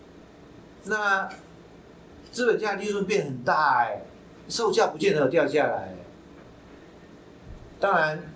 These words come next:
资本家的说法也许是说，以后慢慢会掉下来，因为失业的人口多了，购买力就会降低。购买力降低，价格就会下降。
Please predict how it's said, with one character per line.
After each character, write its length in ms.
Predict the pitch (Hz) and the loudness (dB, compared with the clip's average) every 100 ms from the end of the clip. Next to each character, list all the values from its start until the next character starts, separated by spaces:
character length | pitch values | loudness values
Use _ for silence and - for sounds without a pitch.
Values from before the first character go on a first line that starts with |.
| - - - | -20 -20 -16
资 120 | - 196 | -4 2
本 140 | 147 | 2
家 160 | 160 156 | 2 0
的 80 | |
说 200 | 139 151 | 0 -2
法 140 | 131 123 | 2 2
也 140 | 131 | 2
许 160 | 120 110 | 0 -2
是 140 | 131 | -2
说， 260 | 120 123 123 - - - | 0 0 0 -12 -18 0
以 100 | 127 | 2
后 160 | 170 | 2
慢 140 | 165 156 | -2 -4
慢 140 | 147 | -2
会 120 | 143 | -2
掉 160 | 139 127 | 2 2
下 140 | 127 | 2
来， 200 | 120 - | 0 0
因 80 | 165 | -2
为 80 | 175 | 0
失 240 | - 190 | 0 0
业 100 | 175 147 | 0 0
的 60 | |
人 180 | 120 123 | -2 -4
口 200 | 104 92 - | -6 -6 -2
多 240 | 107 107 | 0 0
了， 160 | - - - - - | -4 -12 -18 -20 2
购 180 | 185 135 | 4 4
买 140 | 120 | 0
力 160 | 139 135 | -2 0
就 120 | 127 | 2
会 140 | 123 | 2
降 240 | 120 123 107 | 2 0 0
低。 80 | 107 104 - - - | -12 -14 -16 -20 -4
购 160 | 185 156 | -2 0
买 80 | 139 | -2
力 160 | 156 | -2
降 260 | 175 147 135 | 2 0 0
低， 300 | 135 135 - - - | -2 -2 -4 -12 -2
价 200 | 151 127 | -2 0
格 120 | 113 | -2
就 140 | 120 | 0
会 100 | 113 | 0
下 140 | 110 104 | 0 -2
降。 120 | - | -4